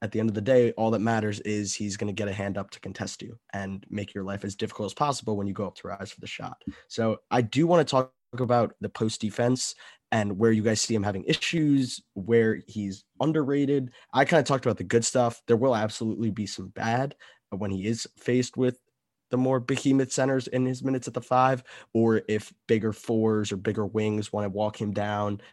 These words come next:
I think that could give him some trouble as well. I think the most noteworthy thing in that Pa-, in that Paolo clip is it wasn't a straight up post up. Paolo got him going, backpedaling already, and he wasn't able to square up and give up leverage. He was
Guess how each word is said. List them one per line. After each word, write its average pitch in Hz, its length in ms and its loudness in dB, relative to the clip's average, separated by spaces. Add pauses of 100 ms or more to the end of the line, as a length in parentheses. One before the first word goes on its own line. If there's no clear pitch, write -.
I 110 40 -2
think 104 100 -2
that 107 220 -4
could 120 100 -2
give 117 140 -2
him 120 160 -2
some 120 160 -2
trouble 110 380 -2
as 92 180 -12
well. 139 440 2 (480)
I 123 60 2
think 127 240 6
the 123 80 4
most 120 260 2
noteworthy 127 340 4
thing 117 240 -2
in 104 100 0
that 117 200 -2
Pa-, 117 240 -2
in 117 120 0
that 117 180 0
Paolo 120 300 0
clip 131 300 -6 (280)
is 117 140 2
it 117 100 4
wasn't 110 480 2 (100)
a 120 60 2
straight 113 400 2
up 117 180 0 (120)
post 113 320 -2
up. 135 260 0 (460)
Paolo 113 380 4 (340)
got 113 180 2
him 113 140 2
going, 113 460 2 (180)
backpedaling 104 460 -2
already, 104 540 -2 (300)
and 110 140 0
he 107 80 0
wasn't 107 400 -2
able 107 220 -2
to - 100 -10
square 104 480 -2
up 104 200 -4
and 101 160 -4
give 104 200 -4
up 98 160 -4
leverage. 104 400 -2
He 104 100 -4
was 98 260 -6